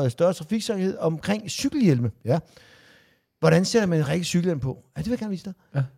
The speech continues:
Speaker 1: Og, altså, og jeg, jeg er med på, at der er rigtig mange, der ikke kan finde ud af at tage en cykelhjelm på, fordi den sidder helt omme, øh, i baghovedet, så hele panden der. Selvfølgelig skal den ned, så den sidder fast, men det ved alle sgu da. Så kan de kraften bruge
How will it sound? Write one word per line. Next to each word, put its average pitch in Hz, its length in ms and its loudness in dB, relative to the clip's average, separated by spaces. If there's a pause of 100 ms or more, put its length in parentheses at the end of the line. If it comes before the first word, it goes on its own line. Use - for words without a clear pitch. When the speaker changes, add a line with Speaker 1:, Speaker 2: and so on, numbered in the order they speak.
(120)
Speaker 1:
Og, 190 180 0
altså, 180 160 4
og 185 100 6
jeg, - 200 2
jeg 185 140 4
er 175 40 4
med 180 180 6
på, 202 400 0
at 165 100 -2
der 160 100 2
er 143 100 0
rigtig 196 180 2
mange, 175 220 0
der 175 60 0
ikke 170 100 -2
kan 165 60 -10
finde 175 100 -2
ud - 0 -
af 170 40 -2
at 160 40 -4
tage 160 80 -2
en 151 40 0
cykelhjelm 180 320 -2
på, 170 180 0
fordi 156 200 -4
den 151 100 -6
sidder 180 220 0
helt 165 200 0
omme, 165 320 -4
øh, 143 280 -2
i 135 100 -4
baghovedet, 160 540 2
så 160 80 -2
hele 160 200 0
panden 160 360 0
der. 156 140 0
Selvfølgelig 175 360 -4
skal 175 180 -6
den 160 100 -4
ned, 202 200 0
så 156 140 -6
den 147 80 -4
sidder 120 200 -4
fast, 208 340 0 (240)
men 156 120 -2
det 202 180 2
ved 233 200 2
alle 214 220 2
sgu - 220 -4
da. 147 140 4 (400)
Så - 120 -4
kan 240 80 -2
de 226 40 -4
kraften 220 400 -4
bruge 208 380 0